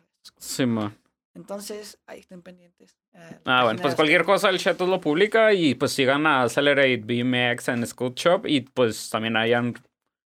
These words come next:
Speaker 1: partes para rollerblade y
Speaker 2: Sí, para roller,
Speaker 1: para skate.
Speaker 2: skate, en scooter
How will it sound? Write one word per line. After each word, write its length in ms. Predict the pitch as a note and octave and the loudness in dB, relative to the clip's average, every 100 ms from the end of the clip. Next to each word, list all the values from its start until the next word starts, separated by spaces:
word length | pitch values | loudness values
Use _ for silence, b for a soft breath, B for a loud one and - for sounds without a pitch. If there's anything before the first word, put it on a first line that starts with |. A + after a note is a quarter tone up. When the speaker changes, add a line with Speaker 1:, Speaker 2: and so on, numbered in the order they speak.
| _ | _
Speaker 1:
partes 280 | - A#2 - | -2 -2 -2
para 220 | C#3+ B2 | 0 2
rollerblade 880 | A2+ C3+ C#3 D#3+ D#3 C#3 D3 G3 A3+ - - | 4 2 2 0 0 -2 0 0 -2 -8 -8
y 320 | C#3 A#2 G2 | -4 -4 -2
Speaker 2:
Sí, 80 | G#2 | -2
para 220 | G2 - | -2 -2
roller, 260 | A#2+ - - | -4 -2 -2
Speaker 1:
para 160 | A#2 | -2
skate. 240 | - - G#3 G#3 | -2 0 0 0
Speaker 2:
skate, 40 | G3+ | -6
en 120 | F#3 | -12
scooter 460 | - F#3+ G3 G3 | -12 -10 -8 -10